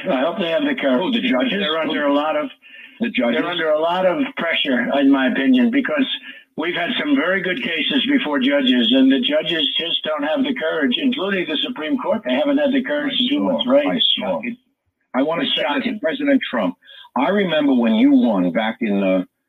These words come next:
Speaker 2: November of twenty sixteen, I was at Mar-a-Lago. That's when I
Speaker 1: Right.
Speaker 2: first really, I met you maybe once before then.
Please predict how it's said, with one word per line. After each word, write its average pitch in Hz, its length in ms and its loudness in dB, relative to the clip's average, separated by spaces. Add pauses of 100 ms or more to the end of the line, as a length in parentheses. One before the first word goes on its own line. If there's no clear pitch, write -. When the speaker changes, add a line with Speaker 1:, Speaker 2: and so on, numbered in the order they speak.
(160)
Speaker 2:
November 110 600 0
of 101 80 -6 (100)
twenty 120 220 -4 (100)
sixteen, 117 380 -6
I 104 80 -4
was 101 160 -4
at 95 80 -8
Mar-a-Lago. 104 800 0 (260)
That's - 200 -2
when 117 80 2
I 110 80 2
Speaker 1:
Right. - 100 -6
Speaker 2:
first 113 300 -4
really, 113 260 0
I 101 40 -2
met 98 200 0
you 104 80 2
maybe 98 240 2
once 98 300 0
before 101 420 -2
then. 85 220 0